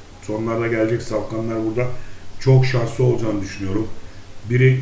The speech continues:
göz ardı etmeyeceğim. Uzun aradan sonra tekrar çime çıkıyor. Mesafenin uzaması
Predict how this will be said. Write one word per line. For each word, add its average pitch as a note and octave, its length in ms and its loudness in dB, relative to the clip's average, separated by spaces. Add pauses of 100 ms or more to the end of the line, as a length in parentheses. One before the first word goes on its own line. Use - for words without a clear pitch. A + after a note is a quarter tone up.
göz A#2+ 220 2
ardı B2 240 4
etmeyeceğim. A2+ 480 0
Uzun A2+ 160 -4
aradan A2+ 300 0
sonra A2 200 -4 (100)
tekrar A2 380 -4
çime A2+ 260 -4
çıkıyor. G2+ 340 -4 (540)
Mesafenin A#2+ 580 0
uzaması A#2 480 -2